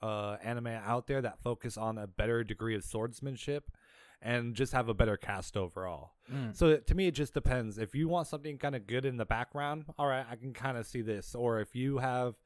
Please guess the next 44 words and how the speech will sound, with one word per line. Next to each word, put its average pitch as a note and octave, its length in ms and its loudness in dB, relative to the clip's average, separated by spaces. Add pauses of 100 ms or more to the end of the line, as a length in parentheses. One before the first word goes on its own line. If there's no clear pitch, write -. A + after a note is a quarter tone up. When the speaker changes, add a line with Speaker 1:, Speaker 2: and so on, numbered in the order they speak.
(100)
Speaker 1:
children D#3 340 4
that's G#2+ 240 -4
gonna A#2+ 180 -2
walk G#2+ 300 0
in, G2+ 140 -4
or G#2 40 -2
you're G2+ 120 -4
gonna A#2 160 -2
watch A#2 260 2
it A#2 60 -6
with, A2 160 -4
like, A2 200 -4 (120)
your A2 100 -4
son A#2+ 360 -4
or A2 100 -6
anything G#2+ 280 -4
of G#2 120 -4
that G2 180 -6
sort, D#2 320 -10 (400)
I - 60 -6
w-, F3+ 180 6 (320)
I D#3+ 80 6
would E3+ 120 8
recommend C3 440 4
Rurouni G#2+ 340 0
Kenshin. F2+ 360 -4 (1800)
I A2 60 6
w-, A#2 300 2 (120)
I B2 80 2
mean, A#2+ 420 2
if B2 160 0
I D3 100 4
have C#3+ 100 4
a C3 80 4
child, B2 420 6
I'm A#2 180 0
not C3+ 220 2
gonna A#2+ 160 2
have B2 220 4
my A#2 100 0
child A2+ 300 4
watch G#2+ 200 2
Samurai, G#2+ 680 2 (140)
um, F#2+ 640 0